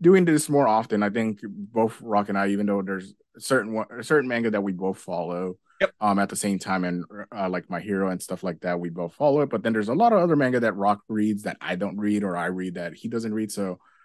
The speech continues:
Speaker 1: we're going to be doing more, much more of this. We're gonna be experimenting where we're gonna be doing some solo episodes, or we're duo episodes where one of us reads a series and the other one doesn't, and kinda talks, talks about why maybe the,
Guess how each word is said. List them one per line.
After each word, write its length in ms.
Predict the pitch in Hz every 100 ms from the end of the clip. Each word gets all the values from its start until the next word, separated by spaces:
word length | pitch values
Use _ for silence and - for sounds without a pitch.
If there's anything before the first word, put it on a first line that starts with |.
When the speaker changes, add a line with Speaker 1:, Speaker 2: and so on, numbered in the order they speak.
| _ _
Speaker 1:
we're 160 | 135 135
going 160 | 139
to 100 | 135
be 100 | 135
doing 240 | 117 117 110
more, 160 | 104
much 280 | 107 110 101
more 140 | 98 98
of 80 | 90
this. 200 | 98 -
We're 120 | 95
gonna 120 | 92
be 120 | 92 90
experimenting 580 | - 98 92 90 -
where 100 | 90
we're 120 | 90 87
gonna 180 | 90
be 100 | 87
doing 220 | 87 87 85
some 160 | 85
solo 300 | - 139 127
episodes, 680 | 110 104 - 110 107 104 101
or 220 | 104 104
we're 160 | 101 95
duo 260 | 98 98
episodes 380 | 90 - - 87
where 260 | 87 85 87
one 160 | 90
of 80 | 90
us 160 | 87 92
reads 240 | 92 85
a 80 | 85
series 480 | - 95 87 87 82
and 180 | 80 - _
the 80 | -
other 160 | 90 85
one 120 | 80
doesn't, 280 | 156 147 123
and 240 | 104 95 - _ _
kinda 160 | 185 139
talks, 300 | 123 117 - - _ _ _
talks 200 | 127 117
about 200 | 113 104
why 380 | 101 98 92 80
maybe 300 | 104 98 92
the, 240 | 85 82